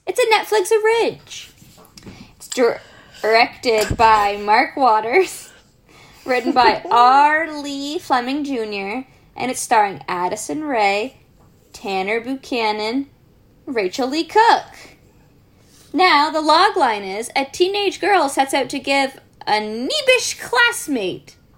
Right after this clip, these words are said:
Speaker 1: the ultimate high school makeover. Nebbish or neebish?
Speaker 2: I have never heard that word in my
Speaker 1: I
Speaker 2: life.
Speaker 1: don't
Speaker 2: I think
Speaker 1: know
Speaker 2: it's a
Speaker 1: what that
Speaker 2: s-,
Speaker 1: word is.
Speaker 2: <laughs> I've
Speaker 1: Nebbish.
Speaker 2: never heard that word. Ne-, uh, what's it, how's it spelled? Please spell it to me.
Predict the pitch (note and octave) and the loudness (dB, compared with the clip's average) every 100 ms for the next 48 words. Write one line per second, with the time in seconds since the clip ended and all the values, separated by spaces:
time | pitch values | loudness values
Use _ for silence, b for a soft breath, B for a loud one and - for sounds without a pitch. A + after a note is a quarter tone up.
0 | _ _ - A#3+ - G#3 A#3 A#3+ A#3+ B3+ | _ _ -8 -8 -2 2 4 2 -2 -4
1 | A#3 B3 A#3 G3+ G#3 - G#3+ G3 F#3+ F3+ | -2 -2 0 0 -2 -6 -8 -8 -8 -8
2 | F3+ - A#2 A#2+ F#2 - A3+ _ _ _ | -10 -10 -12 -10 -12 -14 -18 _ _ _
3 | _ _ _ _ _ B3+ C4+ C#4+ D#4 A4+ | _ _ _ _ _ -2 2 4 2 0
4 | E5 - - - E4 D#4 D4+ D4+ F3+ B2+ | -6 -8 -6 -2 0 -2 -4 -6 -6 -8
5 | - - - - _ _ _ _ - A#3 | -10 -16 -16 -20 _ _ _ _ 2 4
6 | B3 G#3 G#3 F#3+ F#3+ F3+ F3 E3 C#4 C#4 | 4 2 -2 0 2 2 2 4 4 4
7 | D4 C#4 D#3 C4 B3+ B3 A#3+ F3+ F#3+ F3 | 4 4 4 0 0 0 0 0 -2 -4
8 | A#2 D2 - _ - G#3+ G#3 F#3+ A3+ C4+ | -6 -12 -16 _ -18 -6 0 2 2 2
9 | D4+ G4+ D#4 C#4 B3+ A3+ G3+ F#3 E3+ F#3 | 2 6 6 6 4 4 4 4 2 -2
10 | F3 G3+ G#3 - G#3+ G#3 B3+ B3+ A3+ A3 | 0 0 -2 2 4 4 2 0 0 0
11 | F#3+ F#3 F3 D#3 - - C4+ C4 G#3+ G3+ | 0 -2 -2 -2 -4 -2 -2 2 2 2
12 | - - C#3 - | -2 -8 -10 -12